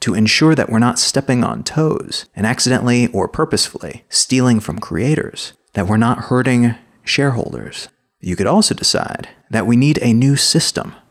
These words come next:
of value exchange and property management, something post-capitalism, maybe, or some fresh riff on capitalism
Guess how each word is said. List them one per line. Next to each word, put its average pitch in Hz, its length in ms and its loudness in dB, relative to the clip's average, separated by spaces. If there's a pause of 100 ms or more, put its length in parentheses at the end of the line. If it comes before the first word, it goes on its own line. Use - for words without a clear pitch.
(160)
of 101 140 -2
value 113 420 2
exchange - 840 -4
and 92 180 -6
property - 340 -8
management, 120 600 -2 (160)
something 123 640 2 (120)
post-capitalism, - 1200 -2 (140)
maybe, - 440 -8
or - 120 -2
some 151 260 2
fresh - 480 -4
riff - 480 -2 (140)
on 90 180 -2
capitalism - 800 -8